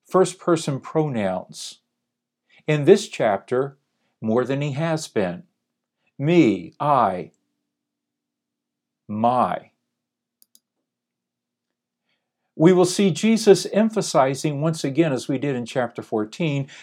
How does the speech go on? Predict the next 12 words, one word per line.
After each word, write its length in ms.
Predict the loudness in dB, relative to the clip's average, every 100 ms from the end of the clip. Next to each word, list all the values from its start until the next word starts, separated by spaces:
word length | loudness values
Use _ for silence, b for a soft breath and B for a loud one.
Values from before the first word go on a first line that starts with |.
| B
but 160 | 4 4
now 520 | 2 2 2 0 -4 _ _ _ -6
in 160 | -4 -2
an 200 | -2 -2
even 480 | 0 2 2 0 -6 _
more 300 | -2 4 4
prolific 680 | 4 -4 0 0 0 -4 -2
way, 440 | -2 0 -2 -6 _ _ b b b b
this 340 | 2 2 2 0
word 540 | 2 2 4 2 0 _ _ _
in, 460 | -4 0 -2 -4 -12 _ _ _ _ _ _ _
remain 840 | 0 2 4 2 2 2 2 -2